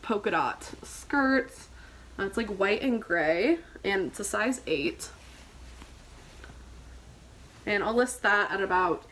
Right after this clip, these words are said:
eighteen. And last but certainly not least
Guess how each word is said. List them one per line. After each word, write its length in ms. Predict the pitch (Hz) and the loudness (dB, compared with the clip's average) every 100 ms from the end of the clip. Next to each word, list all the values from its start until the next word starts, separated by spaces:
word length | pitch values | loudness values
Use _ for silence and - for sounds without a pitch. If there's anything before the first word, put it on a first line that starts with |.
| - | 2
eighteen. 720 | 190 - - 208 226 277 381 - - - - - - - - - - - - - - - - - - - - - - - - - - | 2 0 -4 0 2 4 2 -2 -20 -20 -20 -20 -18 -18 -18 -16 -12 -12 -12 -16 -16 -16 -18 -20 -20 -20 -20 -20 -20 -18 -18 -16 -4
And 320 | 214 208 254 | 0 0 4
last 440 | 302 285 285 - | 6 6 6 0
but 160 | 202 - | -6 -4
certainly 440 | - 262 - 247 | 0 0 2 2
not 280 | 233 214 - | 2 2 2
least 460 | 190 185 190 - | 2 2 0 -6